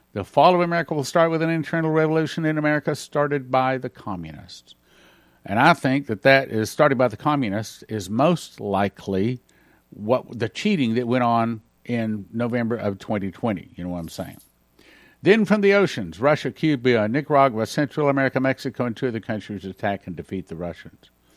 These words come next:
Terry Bennett was told, back in two thousand one, "For a while, we will have a fractional government. Military steps in, seizes control of our government." That's two, and I've got another one here. Jack Rigney said in a dream,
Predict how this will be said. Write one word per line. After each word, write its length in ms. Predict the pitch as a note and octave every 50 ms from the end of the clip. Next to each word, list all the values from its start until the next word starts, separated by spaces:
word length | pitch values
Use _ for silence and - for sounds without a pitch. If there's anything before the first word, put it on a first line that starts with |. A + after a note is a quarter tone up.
| _ _ -
Terry 240 | - C3 A#2+ B2 B2
Bennett 320 | A2+ A#2 D#3 F#3 G3 D3+
was 160 | A2+ G#2 -
told, 380 | - - F#2+ F2+ F2 F#2 A2+ C#3 - _ _ _ _ _ - - - _ _ -
back 220 | - D3+ E3 -
in 80 | D#3+ C#3+
two 160 | - - F#3
thousand 460 | - - F3 E3+ E3+ E3 B2 D3 C#3+
one, 280 | C#3+ E3+ E3+ E3+ D#3+ D3+
"For 120 | - - E3
a 60 | D#3+
while, 420 | D#3+ F3+ F#3 F3+ F3 E3 C#3+ A#2+ A2
we 120 | C#3 E3+
will 240 | F3 E3+ G3 A3 F#3
have 160 | - G3 D#3+
a 80 | C3+ B2
fractional 480 | - - C3 A#2 G#2+ - - A2 G#2+
government. 440 | G2+ B2+ C3 A#2 F#2 E2+ E2+ F2 - _ _ _
Military 580 | - D3+ G3 F#3+ E3 C3 G#2+ - C3 B2+ B2+ A#2+
steps 380 | - - - D3 B2+ - - -
in, 160 | C3 B2 A#2 -
seizes 420 | - - C3+ B2+ A2+ - B2 G2+
control 460 | - B2 A#2 A2 - C3 A#2+ A#2 A2+ A2
of 80 | G2+
our 80 | G2+ G2+
government." 340 | G2 A2+ A2 F#2 E2+ - _ _ _ - _ _ -
That's 320 | C#3 D3+ D3 - - -
two, 380 | - - F3+ E3 B2+ A2+ B2 - _ - _ _
and 160 | - B2 B2 A#2+
I've 100 | A#2 A2+
got 180 | C3+ B2+ A#2+
another 300 | A#2+ B2+ C#3 D#3 E3 C3
one 160 | G2 F2+ E2+
here. 220 | D#2+ D#2+ F2+ D#2+ - - _ _ _ _ - - - _ -
Jack 320 | B2 D#3 F#3 E3+ D#3+ -
Rigney 640 | - E3+ F#3+ G3+ F3+ C3+ A2+ A2 B2 C#3 D3 - -
said 260 | - D#3+ D3 C3+ - - -
in 160 | - C3+ C3+
a 60 | C3
dream, 460 | B2+ A2 A#2+ A2+ A2 A2+ C#3 F#3+ A3